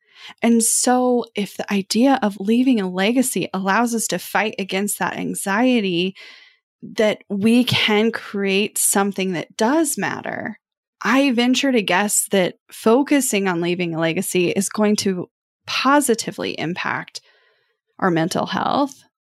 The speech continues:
and also potentially fight that suicidal ideation. Now,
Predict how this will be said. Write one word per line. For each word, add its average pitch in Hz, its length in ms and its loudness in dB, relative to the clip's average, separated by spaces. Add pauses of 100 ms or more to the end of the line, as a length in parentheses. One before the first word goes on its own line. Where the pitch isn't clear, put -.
(260)
and 185 140 -2
also 262 420 0
potentially 202 960 0 (840)
fight - 600 0
that 170 280 -2
suicidal 185 800 -2
ideation. 175 720 -6 (360)
Now, 180 380 -2